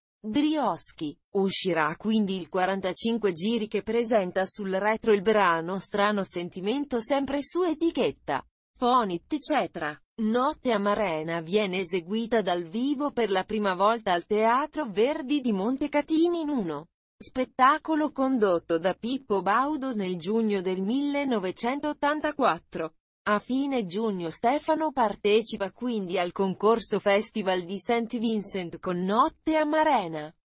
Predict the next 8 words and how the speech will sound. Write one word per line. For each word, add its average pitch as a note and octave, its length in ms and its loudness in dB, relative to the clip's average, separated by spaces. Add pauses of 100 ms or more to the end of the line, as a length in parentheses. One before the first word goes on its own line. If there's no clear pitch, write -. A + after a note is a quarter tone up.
(160)
Sarà A#3 440 4
il A3+ 100 0
primo D4+ 400 2
pezzo A#3+ 460 2
ad G3 100 0
aprire B3+ 480 0
la C4+ 160 0
manifestazione, B3+ 1200 -4